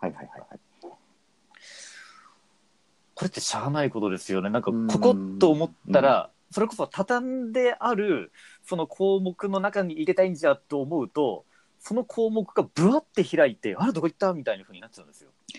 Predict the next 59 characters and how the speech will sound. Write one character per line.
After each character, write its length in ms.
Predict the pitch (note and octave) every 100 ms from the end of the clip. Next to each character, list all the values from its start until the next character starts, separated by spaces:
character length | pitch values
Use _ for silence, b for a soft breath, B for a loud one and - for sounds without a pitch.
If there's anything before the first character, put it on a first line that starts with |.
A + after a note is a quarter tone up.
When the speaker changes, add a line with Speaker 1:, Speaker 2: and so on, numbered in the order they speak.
| B B -
Speaker 1:
そ 180 | - -
れ 100 | F2+
は 200 | F2 E2+
ね、 160 | E2+
あ 120 | E2+ D2+
れ 100 | D2
な 60 |
ん 80 | E2+
で 100 | D2
す 140 | - D2
よ 60 | -
ね。 140 | E2+
そ 140 | -
の 80 | E2
ア 20 |
ウ 80 | F#2+
ト 80 | A2
ラ 140 | G#2+
イ 60 | G#2+
ナ 800 | G2+ F2+ F2+ F2 E2+ E2 D#2+ D#2
ー 40 | - _ _ _ _ _ -
に 120 | A2
よ 80 | G#2
っ 80 | -
て、 520 | _ A2 G2+ G2 - _
そ 140 | - F#2
の 120 | F#2+
動 240 | A#2 A2+
作 180 | G#2 D#2+
の 280 | D#2+ D#2 - -
挙 120 | A2
動 200 | B2 A#2
の 100 | G#2
癖 240 | - -
が 180 | F2+ D#2+
あ 40 | D2+
っ 40 |
て、 480 | - _ F2 D2+ - _ _ _ _ _ _ _ _ _ _ _ _ -
Speaker 2:
え 680 | C3+ A#2+ A2 G#2 G2 F2 D#2
え。 100 | _ -
Speaker 1:
そ 160 | -
こ 140 | - B2+
は 160 | C3
慣 220 | A#2 B2+ C#3+
れ 80 |
る 140 | D3+ C3+
し 140 | -
か 160 | - F2
な 180 | F2 G2+
い 60 |
っ 60 | F2 _ _
て 100 | -
い 180 | F#2 F2
う 40 |
の 100 | E2+
も 180 | D#2+ D#2+
あ 40 | D#2
る 100 | D2
し、 440 | - E2 D#2